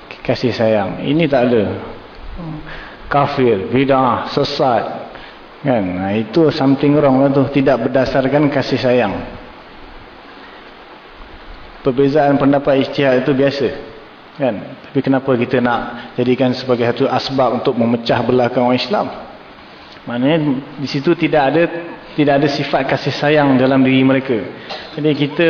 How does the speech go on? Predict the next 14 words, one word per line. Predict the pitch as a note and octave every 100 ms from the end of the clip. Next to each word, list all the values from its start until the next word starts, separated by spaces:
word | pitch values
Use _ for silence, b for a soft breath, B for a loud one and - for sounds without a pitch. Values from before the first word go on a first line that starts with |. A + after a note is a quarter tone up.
| D#3
perlu | D#3+ D#3+ D#3 C#3
wujudkan | C#3+ D#3 C3+ D#3
itulah | E3 D#3
sebab | D3 C3
Allah | C3 D3 D#3+
subhanahu | D3 C#3
wa | D3
taala | C#3+
sendiri | C3+ C#3+ E3 E3+ B2+ G#2+ A#2
letakkan | B2+ - D3 C3+ D3+
nama | C#3 C#3 D3 D3+ C#3+
dia | C#3 D#3 E3 D3+
Ar-Rahman | D3+ C#3+ B2 C3+ D3 C#3+
Ar-Rahim | C3 C3 C3+ C#3 D3